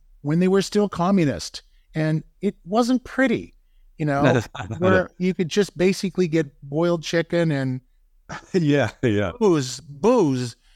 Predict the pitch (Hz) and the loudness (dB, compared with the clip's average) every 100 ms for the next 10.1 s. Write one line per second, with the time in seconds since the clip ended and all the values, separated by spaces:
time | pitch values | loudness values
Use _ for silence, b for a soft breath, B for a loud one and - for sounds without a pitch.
0 | _ _ 165 156 160 101 104 95 190 202 | _ _ -2 -2 2 4 4 2 -4 -6
1 | 202 160 202 156 170 220 226 117 90 - | -4 0 -2 0 -2 0 2 0 -2 -8
2 | _ _ - - 151 143 151 160 170 165 | _ _ -16 -4 0 0 0 -2 -2 0
3 | 170 170 180 185 180 175 185 185 180 175 | -2 -4 -2 0 0 0 0 2 0 -2
4 | - 180 170 - 190 - 127 - 175 156 | -4 -2 -2 -4 -6 -6 -12 -6 0 0
5 | - 139 120 - - 180 175 175 147 160 | 0 -2 -2 -2 -2 0 2 2 0 -2
6 | - - 202 226 - 185 180 180 156 147 | -4 0 2 2 0 2 2 0 -2 -2
7 | 175 185 - 180 170 175 170 156 147 139 | -2 -2 2 2 2 -2 -2 -2 -2 -4
8 | - _ _ _ _ - 107 90 - 160 | -8 _ _ _ _ 2 4 4 0 -6
9 | 143 151 160 175 190 - 185 127 104 - | -2 0 2 2 0 0 0 2 0 -4
10 | - | -14